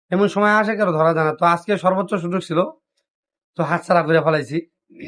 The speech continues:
আমি যখন গেটটা খুলতে গেছি তখন হয়তো শব্দ পাই হইলে চলে গেছে। তো আশেপাশে খোঁজাখুঁজি করলাম জঙ্গল টঙ্গলের ভিতরে,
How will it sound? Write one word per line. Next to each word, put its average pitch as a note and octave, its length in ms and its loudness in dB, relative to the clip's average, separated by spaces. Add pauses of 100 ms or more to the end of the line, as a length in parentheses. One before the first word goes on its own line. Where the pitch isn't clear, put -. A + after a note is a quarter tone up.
(300)
আমি D#3+ 180 0
যখন F#3 380 -4 (140)
গেটটা D#3+ 260 -4
খুলতে G3 260 -4
গেছি G#3 220 -4
তখন F3+ 220 0
হয়তো E3+ 360 -2 (760)
শব্দ F3 260 -2
পাই F#3 140 6
হইলে E3 200 2
চলে D#3 300 0
গেছে। C3 260 -10 (1300)
তো D#3 340 2 (540)
আশেপাশে F3+ 400 -2
খোঁজাখুঁজি F#3+ 360 0
করলাম F#3+ 280 2
জঙ্গল F3+ 260 0
টঙ্গলের F3 320 2
ভিতরে, F3+ 280 0